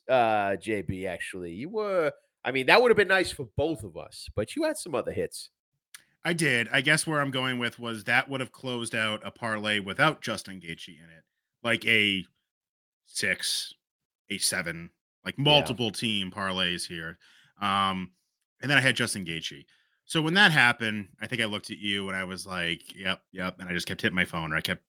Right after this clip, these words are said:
Speaker 2: enter, enter, enter, enter,
Speaker 1: <laughs>
Speaker 2: enter. Then I said, "Well, apps are empty." And then I stood up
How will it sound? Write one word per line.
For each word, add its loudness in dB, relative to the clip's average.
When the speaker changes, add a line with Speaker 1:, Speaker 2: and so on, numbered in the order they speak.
Speaker 2:
enter, 0
enter, -4
enter, 0
enter, -2
Speaker 1:
<laughs> -10
Speaker 2:
enter. -6
Then -2
I 0
said, -2
"Well, 6
apps 6
are 2
empty." 0
And -16
then -2
I 2
stood 2
up 6